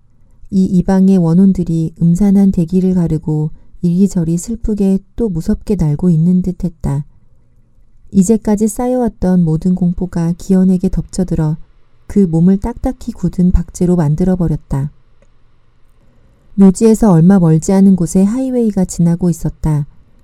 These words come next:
보통 때의 기현이었다면 그곳에 서서도 하이웨이를 달리는 젖은 자동차 바퀴의 소리를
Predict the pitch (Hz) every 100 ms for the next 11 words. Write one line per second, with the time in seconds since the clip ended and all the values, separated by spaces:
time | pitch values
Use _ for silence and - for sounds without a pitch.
0 | _ _ - _ - - 185 247 247 240
1 | 220 208 - 190 190 190 175 - 160 175
2 | 190 156 175 - 180 202 214 208 190 185
3 | 170 170 170 - - - 247 254 240 226
4 | 214 202 196 151 160 170 170 - 143 -
5 | 180 180 151 180 190 208 190 175 185 180
6 | 202 196 170 160